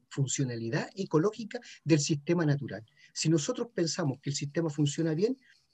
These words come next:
¿cierto? Eh, probablemente vamos a tener agua en cantidad y calidad, ¿cierto? Para todas las otras funciones o todos los otros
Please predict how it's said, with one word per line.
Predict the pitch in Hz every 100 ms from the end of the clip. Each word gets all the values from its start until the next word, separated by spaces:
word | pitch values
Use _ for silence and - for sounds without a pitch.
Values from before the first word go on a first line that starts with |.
| _ _ _ _
¿cierto? | - 185 - 220 240 _ - - _
Eh, | 156 151 147 143 143 143 139 139 _
probablemente | - 160 190 202 208 208 196
vamos | 190 180
a |
tener | 180 180 196
agua | 170 180 196
en | 160
cantidad | 147 156 147 147 170 190
y | 170
calidad, | 165 147 156 202 -
¿cierto? | - 170 165 196 220 -
Para | 143 143 143 _
todas | - 233 - _ _ _
las | 160 175
otras | 196 180 - _ _
funciones | - 151 143 170 185 139
o | 143
todos | 170 180
los | 170
otros | 170